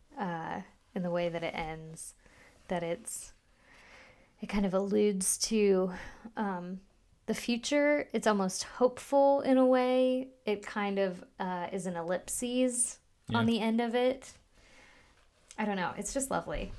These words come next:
Speaker 2: Yeah.
Speaker 1: As I was saying earlier, uh, Alain Locke,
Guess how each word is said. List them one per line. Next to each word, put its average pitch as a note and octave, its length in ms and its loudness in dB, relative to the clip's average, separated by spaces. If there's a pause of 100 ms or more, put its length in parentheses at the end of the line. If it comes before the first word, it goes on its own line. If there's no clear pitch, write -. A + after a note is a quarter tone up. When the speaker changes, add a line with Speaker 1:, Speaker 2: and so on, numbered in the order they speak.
(380)
Speaker 2:
Yeah. C#3 160 0 (260)
Speaker 1:
As B3 220 2
I G#3+ 80 0
was F#3+ 180 0
saying F3+ 300 -2
earlier, F#3 600 0 (440)
uh, F3+ 360 0 (440)
Alain G#3+ 420 4
Locke, F3+ 420 0